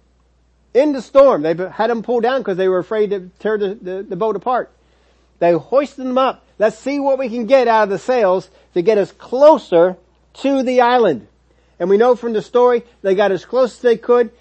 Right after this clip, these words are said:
and they knew the stu-, the, the, the boat was gonna, uh, get smashed on some rocks. And they told them all, "As soon as that happens, if you could swim, swim for shore.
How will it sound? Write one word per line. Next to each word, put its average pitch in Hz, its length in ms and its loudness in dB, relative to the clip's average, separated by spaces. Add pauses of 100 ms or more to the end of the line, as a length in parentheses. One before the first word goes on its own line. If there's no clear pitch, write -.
(180)
and 175 100 -2
they 196 120 2
knew 240 160 0
the 214 100 2
stu-, 226 320 -2
the, 175 320 -2
the, 165 240 -6 (260)
the 147 80 -8
boat 214 220 0
was 180 140 -4
gonna, 175 260 -4 (240)
uh, 123 220 -8 (440)
get 156 140 -6
smashed 226 420 -8
on 214 120 -8
some 190 180 -6
rocks. 226 380 -2 (240)
And 165 80 -6
they 170 80 -2
told 226 200 -4
them 214 80 -4
all, 214 200 0
"As 170 140 -12
soon 254 180 -4
as 233 80 0
that 220 160 0
happens, 226 420 -4 (340)
if 151 160 -6
you 156 100 -4
could 151 140 -4
swim, 247 360 4 (160)
swim 202 500 -4
for 208 120 -8
shore. 226 320 -2